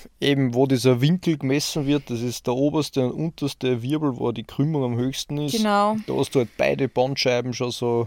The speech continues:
Speaker 2: Das war eigentlich dann der ausschlaggebende Grund.
Speaker 1: so eine Wölbung, außer Rau-, wie heißt das, Bandscheibenvorwölbung
Speaker 2: I-, genau.
Speaker 1: gesehen.
Speaker 2: Und da war richtig schon, da hat schon so Wasser- und Fetteinlagerungen, also da hat sich die Bandscheibe sozusagen schon irgendwie so ein Polster geschaffen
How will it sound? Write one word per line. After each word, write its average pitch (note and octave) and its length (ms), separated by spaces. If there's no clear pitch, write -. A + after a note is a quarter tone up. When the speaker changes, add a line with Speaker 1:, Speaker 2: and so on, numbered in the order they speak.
Speaker 2:
Das G#3 200
war G3+ 100
eigentlich F#3+ 200
dann F#3+ 140
der G3 160
ausschlaggebende F#3+ 500
Grund. G3+ 380
Speaker 1:
so C3+ 260
eine A2+ 140
Wölbung, C3 580
außer C#3 380
Rau-, A2+ 280
wie C#3+ 160
heißt D3+ 180
das, - 180
Bandscheibenvorwölbung B2 1200
Speaker 2:
I-, G#3+ 80
genau. G3 380
Speaker 1:
gesehen. G3+ 380
Speaker 2:
Und A3 120
da G#3 140
war A3 100
richtig A#3+ 320
schon, A3 160
da G#3+ 80
hat G#3 160
schon - 140
so G3+ 120
Wasser- G3+ 360
und G#3 100
Fetteinlagerungen, B3 960
also G#3 160
da G#3+ 80
hat G#3+ 160
sich G#3+ 100
die G#3 60
Bandscheibe G#3 500
sozusagen G#3+ 560
schon - 140
irgendwie A3 300
so A3 100
ein G3+ 100
Polster A3+ 460
geschaffen A3 640